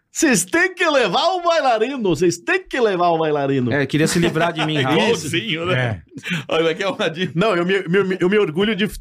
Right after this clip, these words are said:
Speaker 1: ter feito o imitar Ratinho no,
Speaker 3: Igual, cara.
Speaker 1: no programa do Faustão. A gente tava fixo no Faustão,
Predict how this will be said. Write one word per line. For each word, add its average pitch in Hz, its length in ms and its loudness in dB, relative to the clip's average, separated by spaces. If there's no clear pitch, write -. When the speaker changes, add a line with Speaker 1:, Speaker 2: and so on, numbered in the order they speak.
Speaker 1:
ter 180 140 2
feito 170 560 0
o 143 320 2
imitar 151 400 2
Ratinho 170 680 0
no, 185 220 4
Speaker 3:
Igual, 170 340 2
cara. - 180 -4
Speaker 1:
no 156 140 2
programa 165 420 0
do 180 140 -2
Faustão. 165 680 0
A 113 60 0
gente 139 240 -4
tava 175 320 0
fixo 156 340 -4
no 139 100 0
Faustão, 147 640 -2